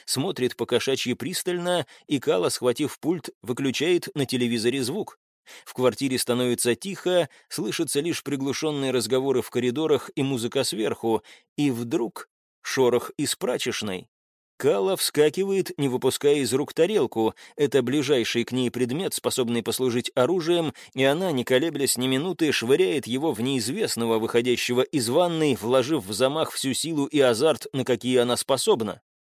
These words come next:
«Прекрасный дневной свет!» поспешно кричит неизвестный и уворачивается. Тарелка ударяется о дверной косяк и рассыпается сотнями осколков по кафелю ванной.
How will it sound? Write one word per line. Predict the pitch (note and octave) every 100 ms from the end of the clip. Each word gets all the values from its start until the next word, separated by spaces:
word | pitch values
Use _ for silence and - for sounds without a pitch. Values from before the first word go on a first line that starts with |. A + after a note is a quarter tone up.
| _ _ _
«Прекрасный | C#3+ A3+ - A3+ C4+ G3 B3+ B3+
дневной | E3 A3+ A#3 C4 B3+
свет!» | F#3+ F#3 C4+ C4+ A3 - - _
поспешно | C3 B2 D3 C3 B2
кричит | A#2+ B2 B2+ A#2+
неизвестный | B2 A#2+ B2 F3 - C3+
и | C3+ C#3+
уворачивается. | C3+ C#3+ F#3 C3+ - A2+ A2+ - A2 G#2 - - _
Тарелка | D3 C#3+ B2 C3
ударяется | B2+ C3 B2 G#2 -
о | A2+
дверной | A2 A#2+ A#2+
косяк | A2+ B2 - E3 -
и | D#3
рассыпается | C3 - C3+ C3+ B2 A2+ A2+
сотнями | C3+ B2 A#2+ B2
осколков | A2+ - C#3 A#2+ A#2+ -
по | C3+
кафелю | D3+ B2 B2 C#3+
ванной. | C3+ C3 B2 A#2+ A#2